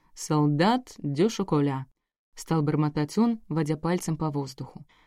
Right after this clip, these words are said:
«Квятр сянг сис, лерой не па де шемис». Эмиль раз десять произнёс эту детскую считалочку, потом поднялся и набрал чей-то номер, подсмотрев его из файла. Турно отключил телефон,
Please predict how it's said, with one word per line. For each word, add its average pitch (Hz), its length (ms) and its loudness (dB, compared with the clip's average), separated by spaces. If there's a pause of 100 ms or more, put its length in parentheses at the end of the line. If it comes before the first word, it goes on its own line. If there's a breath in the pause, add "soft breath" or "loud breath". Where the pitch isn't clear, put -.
(120)
«Квятр 240 540 2
сянг 196 500 0
сис, - 680 0
лерой 160 600 0
не 160 260 0
па 196 320 -4
де 175 200 -2
шемис». 135 720 -6 (920)
Эмиль 240 360 6
раз 208 220 4
десять 196 340 2
произнёс 170 460 0
эту 165 160 0
детскую 160 440 -2
считалочку, 202 760 -2 (300)
потом 269 240 6
поднялся 202 640 2
и 175 140 -2
набрал 180 380 2
чей-то 190 340 0
номер, 190 400 4 (460 soft breath)
подсмотрев 185 600 4
его 190 240 2
из - 220 -6
файла. 135 460 -2 (580)
Турно 175 260 4
отключил 180 420 0
телефон, 156 540 -2